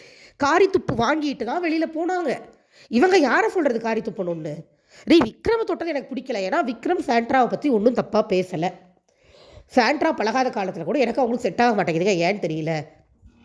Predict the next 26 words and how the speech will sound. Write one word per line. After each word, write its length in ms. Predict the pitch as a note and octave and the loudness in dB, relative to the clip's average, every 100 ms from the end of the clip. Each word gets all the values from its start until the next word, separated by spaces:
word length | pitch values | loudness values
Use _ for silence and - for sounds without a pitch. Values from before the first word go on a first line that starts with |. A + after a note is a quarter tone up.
| - | -8
அப்படின்னு 320 | - A3+ C4 A#3+ | -2 2 4 4
சொல்லியிருப்பாரு. 400 | G#3 G#3 F3+ B3 | 4 4 2 2
எங்க 180 | C4+ | 2
அம்மா 160 | F3+ A#3+ | 2 2
அப்பா 120 | D4 | 4
முன்னாடி 120 | B3 | 4
நிறைய 200 | A#3 G3 | 4 4
விஷயம்னு 240 | G3+ G3+ A#3 | 4 0 -2
ஒண்ணு 140 | G#3 - | -2 -4
சொன்னாரு, 320 | F3 F3+ - - - - - - | -2 -2 -2 -10 -20 -20 -20 -6
அந்த 280 | G3+ G#3 | 0 2
சீக்ரெட் 340 | G3 B3+ A#3 G#3+ | 4 4 2 2
டாஸ்க். 180 | E3+ F#3+ | -2 -2
அதுக்கப்புறமும் 520 | G3+ A3 D4+ E4 D4 | 0 2 2 2 2
கூட 360 | G3+ A3 F4 - - - | 4 4 4 0 -18 -2
எனக்கு 240 | A#3 A#3+ | 2 4
அவங்க 180 | A#3 B3 | 2 2
செட் 140 | A#3 | 2
ஆக 160 | E4+ F4+ | 2 2
மாட்டேங்குது, 340 | C#4 G#3+ A#3 | 0 -2 -2
செட் 200 | A#3 F#3+ | -2 2
ஆக 240 | C#4+ C4+ A#3+ | 2 4 2
மாட்டேங்குதுன்னு 280 | G3+ G#3+ G#3+ | 2 0 0
சொல்லுவாரே 460 | G#3 A#3+ A3+ F3+ | 2 4 4 2
ஒழிய, 640 | D#3 D#3 D#3+ D#3+ F#3 A3 A3+ - - _ - | 0 -2 -2 0 2 2 0 -6 -20 _ -2
சாண்ட்ரா 600 | A#3 C#4 F4 G4+ G4 F#4 | 2 4 2 2 4 4